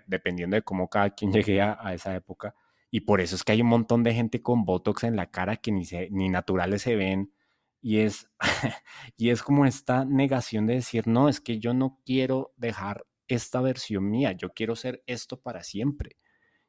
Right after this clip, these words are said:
Y, y es, y, y, y, y, e insisto, los medios refuerzan este mensaje un montón, y se me hace, pues, muy vacío, o sea, muy vacío porque,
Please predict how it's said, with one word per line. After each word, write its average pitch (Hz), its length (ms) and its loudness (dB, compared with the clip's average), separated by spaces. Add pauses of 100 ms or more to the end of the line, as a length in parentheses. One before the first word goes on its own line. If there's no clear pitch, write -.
(180)
Y, 104 960 4
y 120 180 6
es, 135 280 4 (480)
y, 123 80 -4 (120)
y, 120 200 0
y, 127 460 6
y, - 80 -4
e 117 80 4
insisto, 113 360 2
los 95 220 2
medios 131 380 8
refuerzan 135 640 4
este 151 200 0
mensaje 117 340 2
un 120 100 0
montón, 117 400 -2 (640)
y 120 100 -2
se 123 120 0
me 117 140 2
hace, 127 600 0 (1080)
pues, 151 120 0
muy 151 160 4
vacío, 143 580 0
o 123 60 -20
sea, 131 120 -4
muy 131 200 2
vacío 151 440 -2
porque, 151 540 -4